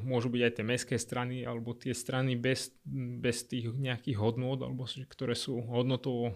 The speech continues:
vyprázdnené. Ale hovoríme tu skutočne o tých,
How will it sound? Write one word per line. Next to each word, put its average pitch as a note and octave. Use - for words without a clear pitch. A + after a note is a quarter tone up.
vyprázdnené. C3+
Ale A#2+
hovoríme C3+
tu C3
skutočne B2+
o B2
tých, A#2+